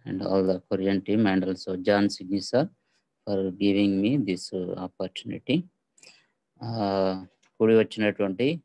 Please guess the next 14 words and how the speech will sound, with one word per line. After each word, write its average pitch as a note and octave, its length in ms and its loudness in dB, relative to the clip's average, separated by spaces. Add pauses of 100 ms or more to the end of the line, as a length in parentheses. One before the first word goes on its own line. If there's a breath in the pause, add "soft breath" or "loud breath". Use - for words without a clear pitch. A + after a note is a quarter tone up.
(140)
తెలుగు G#2+ 440 0 (100)
డిసైపుల్స్ G2+ 760 -2
అందరు-, F#2+ 500 -6
ఆ, F#2 380 -4
డిసైపుల్స్ G2 560 -4
అందరికి F#2+ 360 -4
కూడా, G2 280 -2 (640)
ఆ, G2+ 180 -6
పేరు A2 360 2
పేరున G#2+ 380 -2
హృదయపూర్వక G2+ 760 0
వందనాలు F#2 560 -4
తెలియజేస్తూ F#2+ 760 -8
ఉన్నాను. F#2 500 -6